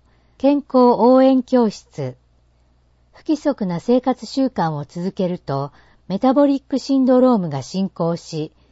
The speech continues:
知らない間に生活習慣病にかかる危険性があります。重症化すると、心臓病や脳卒中などの命に関わる病気になることもあります。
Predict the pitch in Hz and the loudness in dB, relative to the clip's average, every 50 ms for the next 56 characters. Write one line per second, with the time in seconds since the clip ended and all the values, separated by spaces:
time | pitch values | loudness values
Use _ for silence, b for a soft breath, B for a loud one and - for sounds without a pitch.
0 | _ _ _ _ - - 226 226 233 233 226 233 226 226 220 214 208 208 208 196 | _ _ _ _ -6 -2 0 2 2 2 2 2 2 2 2 2 0 0 0 -2
1 | 190 185 185 185 190 - - - 262 285 285 - 294 277 - - - - 254 262 | -4 -4 -4 -6 -8 -6 -2 0 2 2 2 0 -2 -4 -4 -6 -10 -6 -4 -4
2 | 240 - 254 254 247 233 247 240 233 233 226 - 220 208 - 220 202 170 - - | -2 0 0 0 2 2 2 2 2 0 -2 -2 -4 -2 -2 -2 -2 -4 -6 -10
3 | - - - 196 202 214 208 - - 180 180 175 170 165 160 160 156 156 151 147 | -14 -8 -4 -2 -2 -2 -4 -4 -4 -4 -4 -4 -4 -4 -4 -6 -6 -8 -8 -8
4 | 143 139 - _ _ _ _ _ _ _ _ _ _ _ _ _ _ _ _ _ | -8 -10 -12 _ _ _ _ _ _ _ _ _ _ _ _ _ _ _ _ _
5 | _ _ _ _ _ _ - - 247 254 240 - 269 254 240 - 240 226 - - | _ _ _ _ _ _ -2 0 0 0 2 2 2 0 2 2 0 -2 0 -2
6 | 220 202 214 208 - 202 196 190 196 - b b b b b - - - 247 262 | -2 -2 -2 -2 0 0 0 0 0 -4 b b b b b -8 -2 0 2 2
7 | 254 214 254 240 233 220 196 214 208 202 202 190 185 180 180 185 - 180 180 220 | 4 4 4 4 4 2 2 2 2 2 2 2 0 0 0 -2 -2 -4 -2 -2
8 | 262 269 - - 294 285 _ - - 202 180 165 170 165 143 151 135 143 156 196 | -2 0 0 -2 -2 -2 _ -6 -8 -6 -6 -4 -6 -6 -6 -6 -6 -4 -2 -2
9 | 240 294 277 247 - 208 185 165 156 - 151 - - 170 170 170 165 156 135 - | 0 0 -2 -2 -4 -6 -8 -8 -8 -10 -10 -6 -6 -4 -4 -4 -4 -6 -4 -2
10 | 185 202 208 - - 208 214 208 202 214 208 190 - 160 147 - 147 139 135 135 | -2 -2 -2 -2 -4 -2 -2 0 0 0 -2 -2 -4 -6 -8 -6 -8 -8 -8 -8
11 | 139 135 135 135 135 131 127 - _ _ | -8 -8 -10 -10 -10 -10 -12 -14 _ _